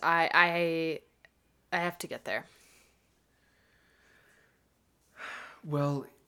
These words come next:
Speaker 2: and, uh, at this point, uh, Solomon pipes up, "Are you going to the ruin?"
Speaker 1: Yeah,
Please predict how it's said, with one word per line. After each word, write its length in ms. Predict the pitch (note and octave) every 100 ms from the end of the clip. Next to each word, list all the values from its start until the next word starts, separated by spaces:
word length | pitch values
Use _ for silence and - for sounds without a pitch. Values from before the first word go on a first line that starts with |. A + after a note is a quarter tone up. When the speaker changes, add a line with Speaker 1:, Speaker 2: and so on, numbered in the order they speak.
| _ _ _ _ _ _ _ _ _ _ _ _
Speaker 2:
and, 360 | C#3 C3 B2+ B2
uh, 280 | A2+ A#2+ A#2
at 160 | C#3+ C3+
this 160 | B2+
point, 300 | - D#3 C#3 -
uh, 320 | A#2+ A2 G2+ - - _ _ _ _ - -
Solomon 400 | - D3 C#3+ C3
pipes 260 | C#3+ C#3
up, 160 | C3+ - - -
"Are 60 | C#3+
you 80 | D#3+
going 160 | B3
to 60 | C#4
the 80 | G3
ruin?" 340 | B2+ C3 A#3+ - - _ - _ _ _ _ _ _ _ - - - _ _ _ - - - - - - _ -
Speaker 1:
Yeah, 280 | - G3+